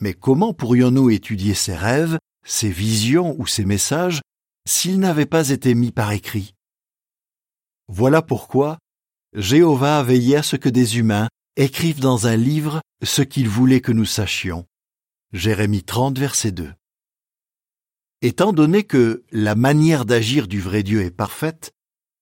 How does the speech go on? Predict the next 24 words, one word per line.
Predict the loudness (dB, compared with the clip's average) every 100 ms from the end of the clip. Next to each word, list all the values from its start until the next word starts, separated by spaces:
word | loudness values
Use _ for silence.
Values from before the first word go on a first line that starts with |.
| -6
nous | -2 -2
pouvons | -2 -2 0
être | -2 -2 -4
sûrs | -4 -2 -2 -2
que | -4
ce | -2 0
moyen | 2 2 2
de | 0
communiquer | -4 0 2 2 0 0
avec | -2 -2 -4
nous | -2 -2 -6 _ -8
est | -8 -4
excellent | -6 -2 -2 -2 -4 -6 -10 _ _ _
et | -4
source | -2 0 -2 -2 -4
de | -2
bienfaits. | -4 -4 -6 -8 -12 -14 _ _ _ _ _ _ _
Psaume | -8 -2 -2 -2
dix-huit, | -4 -6 -6 -10 -16 -12
verset | -6 -4 -4 -8
trente. | -10 -16 -18 -20 _ _ _ _ _ _ _ _ _ _ _ _ _ _ _ _ _ -8
Paragraphe | -4 -4 -6 -8
trois, | -8 -4 -2 -2 _ _ _ -10
question. | -8 -4 -2 -2